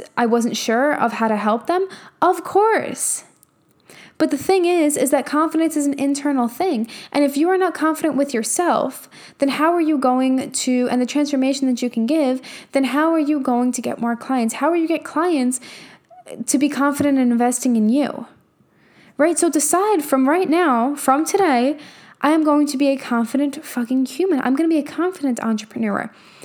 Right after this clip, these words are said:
Why? Because I decided it. I decided to because I am not responsible for my clients' results. I'm responsible for my own results, actually.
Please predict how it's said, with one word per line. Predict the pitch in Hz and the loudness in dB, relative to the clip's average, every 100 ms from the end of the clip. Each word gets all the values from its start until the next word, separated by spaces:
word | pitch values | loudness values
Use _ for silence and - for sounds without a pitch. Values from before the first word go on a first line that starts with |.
| - _ | -20 _
Why? | 233 233 269 | 2 2 2
Because | 339 339 | 2 2
I | 330 370 | 2 2
decided | 381 - 392 427 311 | 0 0 2 2 2
it. | 214 - - - _ _ _ _ _ _ _ - - - | -2 -6 -12 -20 _ _ _ _ _ _ _ -20 -20 -8
I | 330 370 | -2 0
decided | 359 - 381 381 320 | 2 2 2 2 2
to | 285 | 0
because | 269 262 262 | 0 -2 -2
I | 302 349 | 0 2
am | 359 | 2
not | 311 294 | 2 0
responsible | 302 - 285 311 | -2 0 0 0
for | 302 | 0
my | 294 | -2
clients' | 285 269 262 262 | -2 -2 -2 -2
results. | 277 294 277 | 0 0 -2
I'm | - 440 415 | -2 0 0
responsible | 330 277 269 285 | 0 0 0 -2
for | 302 285 | -2 0
my | 240 226 | 0 0
own | 240 370 440 | 0 2 2
results, | 320 262 220 - - | 2 2 0 -4 -4
actually. | - 311 381 - 220 202 220 311 | -2 -2 -4 -4 -2 -2 -2 -4